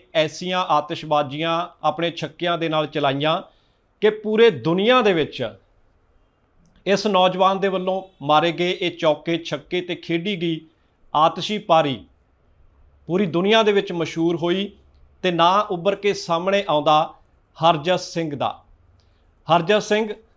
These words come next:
ਅ, ਪੰਜਾਬੀ ਨੌਜਵਾਨ ਹੈ, ਪਰ ਆਸਟ੍ਰੇਲੀਆ ਦੇ ਵਿੱਚ ਰਹਿੰਦਾ ਹੈ, ਆਸਟ੍ਰੇਲੀਆ ਮੂਲ ਦਾ, ਕਿਉਂਕਿ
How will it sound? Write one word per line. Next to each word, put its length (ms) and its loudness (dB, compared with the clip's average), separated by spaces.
ਅ, 200 0
ਪੰਜਾਬੀ 640 0
ਨੌਜਵਾਨ 520 2
ਹੈ, 160 -2
ਪਰ 420 0
ਆਸਟ੍ਰੇਲੀਆ 540 -2
ਦੇ 100 -2
ਵਿੱਚ 180 -4
ਰਹਿੰਦਾ 320 0
ਹੈ, 40 2
ਆਸਟ੍ਰੇਲੀਆ 600 -2
ਮੂਲ 260 -6
ਦਾ, 120 2
ਕਿਉਂਕਿ 560 -2